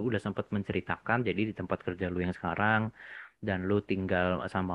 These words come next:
orang tua, jadi ibaratnya mungkin, em, lu berarti belum keluar biaya untuk ngekos atau kan, eh, at-, atau yang seperti itulah ya, Bang, ya. Nah, berarti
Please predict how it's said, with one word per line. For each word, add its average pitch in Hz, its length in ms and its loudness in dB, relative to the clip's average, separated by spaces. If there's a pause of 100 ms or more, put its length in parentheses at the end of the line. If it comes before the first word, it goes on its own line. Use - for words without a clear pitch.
(100)
orang 85 220 -6
tua, 95 260 0
jadi 95 240 -2
ibaratnya 87 480 -4
mungkin, 92 240 -2 (520)
em, 90 140 -2 (180)
lu 101 80 0 (200)
berarti 101 320 -2
belum 95 320 -2
keluar 90 360 -2
biaya 87 280 -2
untuk 90 360 -10
ngekos 98 520 2
atau 92 180 -8
kan, 101 80 -2 (180)
eh, 90 220 -2 (100)
at-, - 160 -6
atau - 140 -2
yang 95 120 -6
seperti 92 240 -2 (100)
itulah 101 280 0
ya, 85 100 -4
Bang, 85 100 -6
ya. 87 160 -4
Nah, 95 140 -2 (500)
berarti 160 560 6